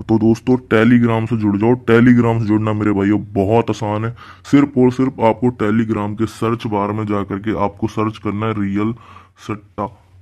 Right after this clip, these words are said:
जोन। दोस्तों, जैसे ही आप रियल सट्टा जोन सर्च करते हो मेरे भाई, ब्लू कलर की फोटो देख रहे हो, ऐसी सी फोटो बनी आएगी दोस्तों। चैनल पे होंगे साढ़े तीन या चार हजार, अ, फॉलोवर। तो मेरे भाइयों, उसी चैनल से जुड़ना, किसी और चैनल से मत जुड़ना। किसी और चैनल से जुड़ोगे तो दोस्तों, आपके साथ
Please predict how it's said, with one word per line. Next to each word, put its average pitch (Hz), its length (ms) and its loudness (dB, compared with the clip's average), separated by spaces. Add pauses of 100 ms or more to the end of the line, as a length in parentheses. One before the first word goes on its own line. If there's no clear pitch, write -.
(160)
जोन। 92 560 -4
दोस्तों, 92 340 -6
जैसे 104 320 -4
ही 131 100 0
आप 123 200 -2
रियल 110 200 -2
सट्टा 104 340 -6
जोन 101 280 -4
सर्च 98 380 -8
करते 98 280 -6
हो 95 60 -6
मेरे 98 160 -6
भाई, 95 180 -4
ब्लू 95 240 -4
कलर 95 240 -6
की 98 100 -10
फोटो 95 320 -8
देख 92 280 -6
रहे 104 100 -4
हो, 104 80 -12 (360)
ऐसी 104 260 -2
सी 113 140 -4
फोटो 101 360 -4
बनी 101 280 -4
आएगी 98 240 -2
दोस्तों। 95 480 -4
चैनल 101 420 -4
पे 101 140 -6
होंगे 98 260 -4
साढ़े 98 360 -4
तीन 98 340 -4
या 101 60 -4
चार 98 380 -4
हजार, 98 260 -2
अ, 98 760 -8
फॉलोवर। 101 520 0
तो 95 240 -6
मेरे 98 240 -2
भाइयों, 95 360 -2
उसी 107 260 -4
चैनल 95 300 -4
से 101 100 -6
जुड़ना, 95 320 -6
किसी 101 280 -6
और 95 140 -2
चैनल 95 260 -6
से 101 140 -10
मत 101 240 -6
जुड़ना। 92 400 -6
किसी 104 280 -8
और 101 180 -2
चैनल 98 300 -6
से 101 80 -8
जुड़ोगे 95 380 -6
तो 104 60 -6
दोस्तों, 98 520 -6
आपके 95 220 -8
साथ 107 160 -6